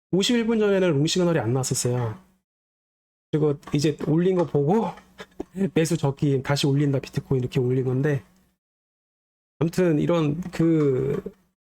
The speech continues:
언론사가 내는 기사들 보고,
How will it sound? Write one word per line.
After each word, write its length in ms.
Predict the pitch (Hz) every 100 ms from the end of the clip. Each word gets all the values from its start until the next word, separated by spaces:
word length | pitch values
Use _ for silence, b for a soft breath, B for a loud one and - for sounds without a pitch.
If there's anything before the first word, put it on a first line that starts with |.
| _ _ -
언론사가 1400 | 170 208 247 240 233 220 214 208 208 202 196 190 185 135 147 - -
내는 380 | 156 175 185 160
기사들 760 | - 139 170 170 165 160 165
보고, 720 | - 131 131 143 170 151 113